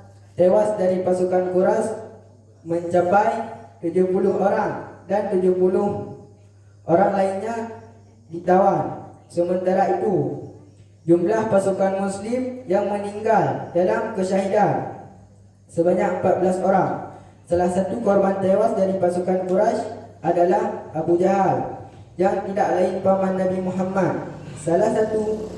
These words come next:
pembesar kaum Quraisy. Penentang dakwah Islam tersebut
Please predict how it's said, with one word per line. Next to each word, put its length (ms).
pembesar 540
kaum 320
Quraisy. 340
Penentang 640
dakwah 460
Islam 340
tersebut 480